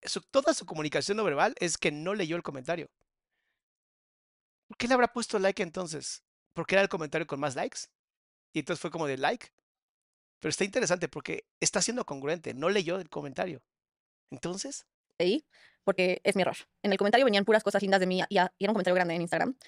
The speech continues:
Speaker 2: Entonces venían más texto debajo de lo que yo había le-, leído. Y
Speaker 1: Mira, si leyó lo, si leyó el comentario desde la parte de Instagram del corazoncito, sí te creo, porque nada más son las primeras dos líneas.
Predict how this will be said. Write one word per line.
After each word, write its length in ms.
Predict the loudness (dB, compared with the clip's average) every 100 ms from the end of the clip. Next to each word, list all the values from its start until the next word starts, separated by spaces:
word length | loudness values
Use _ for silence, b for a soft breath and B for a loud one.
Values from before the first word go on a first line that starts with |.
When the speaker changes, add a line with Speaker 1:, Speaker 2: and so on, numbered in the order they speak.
| B
Speaker 2:
Entonces 440 | B 0 2 2 -2 _ _
venían 300 | 0 2 4
más 280 | 4 0 0
texto 220 | 0 4
debajo 200 | 4 6
de 40 | 4
lo 60 |
que 80 | 4
yo 40 | 4
había 80 |
le-, 160 | 4 2
leído. 340 | 2 2 2 -2
Y 80 | -12 -14 _ _ _ _ _ _ _ _ _ _ _ _
Speaker 1:
Mira, 240 | -2 0 0
si 160 | -2 0
leyó 260 | 2 2
lo, 140 | 4 2
si 140 | 0 -2
leyó 200 | 0 0
el 40 |
comentario 480 | -2 -4 -2 0 0
desde 240 | -2 -2 0
la 120 | 0
parte 280 | 0 0 -2
de 60 |
Instagram 300 | -2 0 0
del 160 | -2 -6
corazoncito, 760 | -6 -8 -8 -10 -4 -2 -2 _
sí 160 | -6 -2
te 120 | -2
creo, 200 | -2 -6
porque 240 | -8 -8
nada 120 | -4 -2
más 120 | 0
son 140 | 0
las 80 | -2
primeras 280 | -4 -4 -4
dos 180 | -4 -10
líneas. 380 | -12 -12 -16